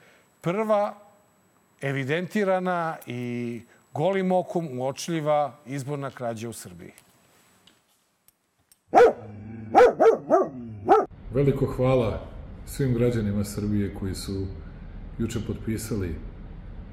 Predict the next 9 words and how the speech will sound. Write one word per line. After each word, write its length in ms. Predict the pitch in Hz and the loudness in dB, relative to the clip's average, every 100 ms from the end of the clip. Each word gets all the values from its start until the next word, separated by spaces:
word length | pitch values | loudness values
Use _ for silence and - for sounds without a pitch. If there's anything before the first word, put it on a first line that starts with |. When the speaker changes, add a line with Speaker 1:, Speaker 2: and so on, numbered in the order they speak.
| - | -12
Speaker 2:
za 160 | 98 101 | -6 -4
listu 360 | 104 - - | -4 -4 -6
Aleksandar 520 | 95 92 - 95 90 85 92 | -6 -6 -8 -8 -6 -8 -8
Vučić, 400 | 90 - 80 - - - - - - - - | -8 -8 -10 -10 -12 -14 -16 -16 -16 -16 -14
Srbija 380 | - 98 98 90 | -8 -6 -4 -6
ne 120 | 92 | -6
sme 180 | - 90 | -8 -6
da 120 | 87 | -6
stane. 360 | - 90 78 | -6 -4 -4